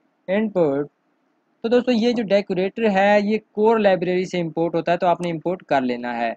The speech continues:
अगर ना करे आपका एडिटर तो। अच्छा इनपुट, उसके बाद यहाँ पे आपने लगाना है पब्लिक और उसके बाद जो है, क्योंकि हम डेटा पेरेंट से रिसीव कर रहे हैं तो यहाँ पे लगाना है पेरेंट,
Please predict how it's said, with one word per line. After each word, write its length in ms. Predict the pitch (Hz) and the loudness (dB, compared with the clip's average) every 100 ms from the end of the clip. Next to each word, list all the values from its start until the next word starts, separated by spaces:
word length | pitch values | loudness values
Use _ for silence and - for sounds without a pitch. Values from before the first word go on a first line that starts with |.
| - | -10
अगर 200 | 123 143 | -8 -6
ना 300 | 143 151 151 | -2 -2 -2
करे 400 | 151 _ 147 139 | -4 _ -4 0
आपका 340 | 135 131 139 | 0 0 -4
एडिटर 320 | 131 127 127 127 - | -6 -6 -8 -10 -6
तो। 180 | 120 - _ _ _ | -8 -8 _ _ _
अच्छा 180 | 147 - - | -10 -8 -4
इनपुट, 460 | 214 254 196 175 - _ | -2 0 0 0 -4 _
उसके 240 | 220 - 220 | -8 -4 4
बाद 280 | 214 214 | 4 6
यहाँ 160 | 196 190 | 4 2
पे 100 | 214 | 4
आपने 240 | 196 196 | 2 2
लगाना 360 | 190 170 180 180 | -4 0 0 2
है 160 | 170 165 - | 2 0 2
पब्लिक 500 | 214 208 165 147 143 _ _ - | 2 2 2 2 -2 _ _ -4
और 120 | 202 | -2
उसके 240 | 220 - 202 | -2 -2 -2
बाद 360 | 165 208 208 | 6 6 6
जो 120 | 185 | 4
है, 380 | 180 185 190 170 | 0 2 2 0
क्योंकि 260 | 165 190 185 | -4 -4 -4
हम 160 | 185 | -2
डेटा 240 | 180 175 180 | -2 0 0
पेरेंट 320 | 170 185 214 | 0 0 -2
से 300 | 220 220 196 | -2 -2 -2
रिसीव 280 | 180 202 202 | -6 -6 -2
कर 160 | 185 | 0
रहे 100 | 180 | 2
हैं 80 | 180 | 0
तो 60 | 170 | -2
यहाँ 220 | 160 170 | 0 0
पे 100 | 175 | -2
लगाना 320 | 170 165 170 | -2 0 0
है 140 | 160 156 | -2 -2
पेरेंट, 580 | 170 180 196 151 156 | 0 2 2 2 -2